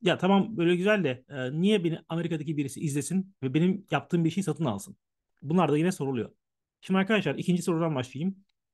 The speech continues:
Globalleşme hikayesi zaten esas bununla ilgili. Yani bu kadar küresel ekonomi vesaire bunlarla alakalı. Yani sistem istiyor ki sen artık dünyanın her tarafıyla etkileşimde ol.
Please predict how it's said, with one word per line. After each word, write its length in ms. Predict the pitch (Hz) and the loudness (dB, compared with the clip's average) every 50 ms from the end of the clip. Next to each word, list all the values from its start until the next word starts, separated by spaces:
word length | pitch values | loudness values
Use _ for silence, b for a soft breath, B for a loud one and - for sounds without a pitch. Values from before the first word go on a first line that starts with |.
| _ | _
Globalleşme 580 | - 127 147 175 185 190 190 202 190 196 214 226 | -2 2 4 6 6 6 6 4 4 6 6 6
hikayesi 460 | 214 - - 160 151 123 123 - 196 | 6 4 0 -2 -2 -2 -4 -6 -6
zaten 460 | 175 156 170 160 - 202 208 196 170 - - _ - | -6 -4 -4 -2 -2 -2 -2 -2 -4 -6 -12 _ -12
esas 300 | - - 208 202 196 - | -4 -2 -2 -2 0 -2
bununla 320 | 147 156 165 170 160 131 | 0 0 2 2 2 0
ilgili. 380 | 107 98 101 95 - 98 - - - _ _ _ _ _ _ _ _ _ _ _ _ _ _ _ _ _ - | -2 -2 -4 -8 -10 -12 -16 -16 -20 _ _ _ _ _ _ _ _ _ _ _ _ _ _ _ _ _ -6
Yani 160 | 127 123 147 | -4 -4 -4
bu 60 | 160 | 0
kadar 220 | 160 180 180 180 | 0 2 0 0
küresel 360 | - - 165 156 127 180 190 - | 0 0 0 2 2 2 0 0
ekonomi 380 | 165 160 - 170 165 160 160 | -2 -2 0 0 0 2 0
vesaire 440 | 160 160 - - 196 185 196 165 135 | 0 0 0 0 0 0 0 -2 -2
bunlarla 360 | 143 143 156 170 185 190 151 113 | -2 -2 0 0 2 2 0 0
alakalı. 420 | 95 92 98 - - - - - _ _ _ _ _ _ _ _ _ _ _ _ _ _ _ _ _ _ _ | -2 -4 -8 -10 -14 -16 -16 -18 _ _ _ _ _ _ _ _ _ _ _ _ _ _ _ _ _ _ _
Yani 160 | - 160 170 | -2 -2 0
sistem 300 | 165 190 185 - 214 208 | -2 -4 0 0 2 2
istiyor 300 | 208 202 - - 262 247 | 2 0 2 2 2 2
ki 100 | - 151 | 2 0
sen 180 | 131 - 180 202 | 0 0 0 -2
artık 540 | 190 170 170 170 - - - - - 127 120 | 0 0 -2 -2 -2 -6 -6 -6 -12 -8 -2
dünyanın 320 | 143 156 170 185 196 196 | 0 2 4 4 4 4
her 260 | 165 - 196 208 202 | 4 2 0 -2 -2
tarafıyla 540 | - 170 151 - - - 147 170 196 196 - _ | -2 -6 -6 -6 -6 -6 -6 -6 -6 -6 -6 _
etkileşimde 560 | - 156 135 - - 160 147 135 - 147 135 117 | -6 -6 -4 -2 -2 -2 -2 -2 -4 -4 -2 -2
ol. 140 | 95 90 | -2 -4